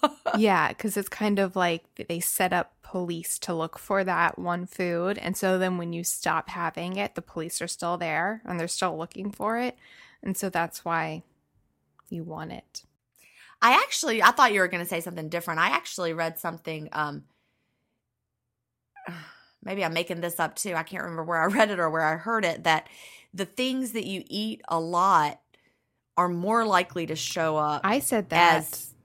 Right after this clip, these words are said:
Speaker 2: was that you? As, as something that's a problem, but not because they actually are a problem, just because they were what you eating,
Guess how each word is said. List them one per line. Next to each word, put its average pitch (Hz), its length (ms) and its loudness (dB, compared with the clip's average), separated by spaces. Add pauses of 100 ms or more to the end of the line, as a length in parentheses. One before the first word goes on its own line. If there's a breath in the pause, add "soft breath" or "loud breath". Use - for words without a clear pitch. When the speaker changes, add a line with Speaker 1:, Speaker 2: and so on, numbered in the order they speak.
(140)
Speaker 2:
was 190 160 0
that 180 180 6
you? 240 420 0
As, 175 500 0
as 170 240 0
something 185 360 -4
that's 160 200 -6
a 160 40 -6
problem, 180 840 0 (440 soft breath)
but 196 160 2
not 208 440 4
because 196 520 -2
they 175 160 0
actually 180 500 2
are 180 260 2
a 180 60 -2
problem, 160 440 -2
just 170 200 -12
because 160 300 -12
they 156 180 -10
were 160 240 -6
what 160 140 -10
you 156 160 -12
eating, 147 320 -12